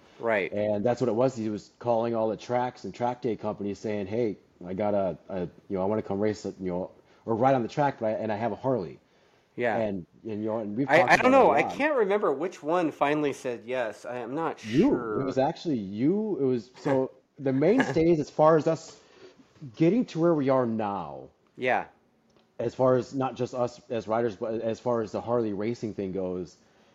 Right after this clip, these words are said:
Speaker 2: was you and then Brady Walker with Classic Track Days.
Speaker 1: Okay.
Speaker 2: So
Speaker 1: Yeah,
Speaker 2: you
Speaker 1: yeah.
Speaker 2: guys were the first ones to say, "You know what? Fuck yeah, let's do it. Let's, let's see what, you know, we'll see what happens."
Speaker 1: Yeah.
Speaker 2: And then, you know, here we are, so.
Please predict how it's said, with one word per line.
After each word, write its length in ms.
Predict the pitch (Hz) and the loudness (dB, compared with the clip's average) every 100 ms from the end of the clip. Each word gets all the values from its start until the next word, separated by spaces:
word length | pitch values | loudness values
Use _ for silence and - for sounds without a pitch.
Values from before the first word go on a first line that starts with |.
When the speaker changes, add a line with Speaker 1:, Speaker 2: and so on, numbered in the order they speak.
| _ | _
Speaker 2:
was 280 | 104 110 98 | -4 -4 -2
you 520 | 113 147 190 214 220 - _ _ _ _ - | 2 4 4 0 -4 -12 _ _ _ _ -4
and 160 | 123 | 0
then 120 | 123 110 | 0 0
Brady 300 | 120 123 123 | 0 2 2
Walker 340 | 113 110 - | 2 0 -2
with 140 | 98 - | -8 -6
Classic 320 | 104 90 85 | -8 -8 -12
Track 240 | 87 76 | -14 -14
Days. 300 | 76 65 - _ _ - | -14 -18 -20 _ _ -4
Speaker 1:
Okay. 440 | 123 135 131 120 131 _ _ _ | -2 0 0 0 -4 _ _ _
Speaker 2:
So 60 | 127 | 2
Speaker 1:
Yeah, 80 | 139 | 4
Speaker 2:
you 80 | 135 156 | 6 8
Speaker 1:
yeah. 40 | 185 | 6
Speaker 2:
guys 240 | 180 165 | 4 2
were 80 | 151 | 0
the 100 | 127 | -2
first 360 | - 151 139 139 | 0 -2 -2 -2
ones 160 | 139 | -2
to 40 | - | -2
say, 120 | 123 110 _ | -4 -4 _
"You 80 | 147 | -2
know 40 | 139 | 0
what? 120 | 151 | 0
Fuck 280 | - 123 - | -2 -4 -2
yeah, 100 | 90 | -4
let's 220 | 104 - | -4 -6
do 120 | 107 | -8
it. 100 | 76 - | -8 -10
Let's, 220 | 104 - _ _ 80 | -12 -12 _ _ -8
let's 180 | 101 98 | -8 -4
see 100 | 113 | -4
what, 140 | 101 | -4
you 80 | 110 | -4
know, 80 | 113 | -4
we'll 220 | 107 123 | 0 0
see 140 | - 131 | 4 2
what 80 | 110 | 2
happens." 500 | 104 - 67 - - _ _ _ _ _ _ _ _ _ _ _ - - - | -2 -6 -12 -16 -20 _ _ _ _ _ _ _ _ _ _ _ -20 -20 -18
Speaker 1:
Yeah. 400 | - 147 143 110 | 0 6 8 6
Speaker 2:
And 1000 | 101 110 _ _ _ _ _ _ _ - 107 | 2 -6 _ _ _ _ _ _ _ -8 -6
then, 200 | 104 101 | -6 -6
you 120 | 98 | -6
know, 80 | 104 | -6
here 180 | 101 107 | -4 -4
we 120 | 101 | -2
are, 220 | 131 78 | -2 -4
so. 340 | - - 78 | -10 -12 -12